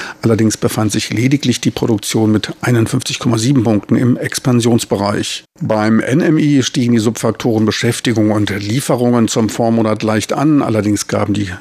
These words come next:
Geschäftsaktivität und auch neue Aufträge um vier Komma sechs beziehungsweise vier Komma drei Punkte relativ stark nach. Taiwans Rate für Non-Performing Loans, N P L, also wackelige, notleidende Kredite,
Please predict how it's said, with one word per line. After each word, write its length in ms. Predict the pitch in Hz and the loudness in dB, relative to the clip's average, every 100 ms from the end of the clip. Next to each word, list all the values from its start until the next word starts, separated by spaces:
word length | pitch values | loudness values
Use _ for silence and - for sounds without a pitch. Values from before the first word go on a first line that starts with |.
| - - | -16 -4
Geschäftsaktivität 1200 | - 98 98 - 143 - - - 135 120 - 120 | 2 2 2 0 -2 0 -4 -2 0 0 2 0
und 160 | 117 104 | 0 0
auch 220 | 101 - | -2 0
neue 260 | 127 104 104 | 0 0 0
Aufträge 800 | 117 131 - 120 110 110 104 104 | -2 -2 -2 0 2 2 0 0
um 340 | - 107 101 | 0 0 0
vier 220 | 104 110 | -2 -4
Komma 240 | 107 104 98 | -2 0 0
sechs 240 | 131 - | 0 0
beziehungsweise 640 | 127 - 117 107 - 101 104 | -4 -4 -2 -2 -2 0 0
vier 260 | - 120 | 0 -2
Komma 240 | 113 123 120 | 0 0 0
drei 240 | 110 98 | 0 -2
Punkte 460 | 98 117 104 110 101 | 0 0 2 0 0
relativ 460 | 98 98 - 127 | 0 -2 -2 -4
stark 360 | - - 101 - | -4 -2 -2 2
nach. 440 | 117 98 - - - - - - - - - - _ _ _ _ _ _ _ _ _ _ - - | 0 0 -2 -6 -14 -20 -20 -20 -20 -20 -20 -20 _ _ _ _ _ _ _ _ _ _ -20 -4
Taiwans 540 | 127 113 113 - - | 0 2 0 -2 -4
Rate 340 | 104 131 156 135 | 0 0 0 -2
für 300 | - 120 110 | 0 2 2
Non-Performing 720 | 101 120 - 120 127 110 110 | 2 0 0 -4 0 2 2
Loans, 480 | 104 113 151 143 117 | 2 2 2 2 0
N 160 | 117 | -2
P 200 | 104 - | -2 -4
L, 340 | 95 120 143 127 | -2 0 0 0
also 440 | 107 104 98 98 | 0 -2 -2 -2
wackelige, 480 | 104 107 - 120 107 | -4 -4 -4 0 2
notleidende 640 | 104 110 143 117 110 107 107 | 2 2 2 0 0 0 -2
Kredite, 640 | - 113 147 160 135 110 | -2 0 0 2 0 0